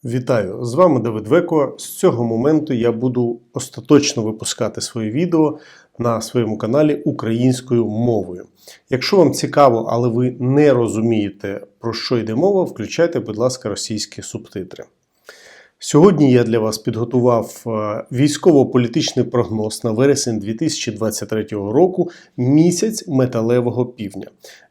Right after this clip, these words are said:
Він почався за китайською метафізикою восьмого вересня і триватиме до сьомого жовтня включно. Саме тому мої прогнози виходять трохи пізніше календарного місяця.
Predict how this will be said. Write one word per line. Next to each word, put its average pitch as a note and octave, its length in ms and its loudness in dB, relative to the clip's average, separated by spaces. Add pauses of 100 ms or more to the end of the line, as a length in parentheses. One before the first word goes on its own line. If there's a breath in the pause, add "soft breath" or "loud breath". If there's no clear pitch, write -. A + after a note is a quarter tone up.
Він G#3+ 220 6
почався B2 480 2
за A2+ 120 -4
китайською B2+ 480 -2
метафізикою B2 680 -2
восьмого B2 540 0
вересня A2 520 -4
і F#3 80 -4
триватиме D3+ 540 0
до D3 360 2
сьомого D#3+ 560 0
жовтня B2 420 -2
включно. A#2+ 540 -2 (280 loud breath)
Саме C#3+ 300 4
тому C#3+ 280 4
мої D#3 200 4
прогнози C#3 420 0
виходять B2+ 480 0
трохи C#3 340 4
пізніше G3+ 760 0 (600 loud breath)
календарного B2+ 640 4
місяця. - 500 -6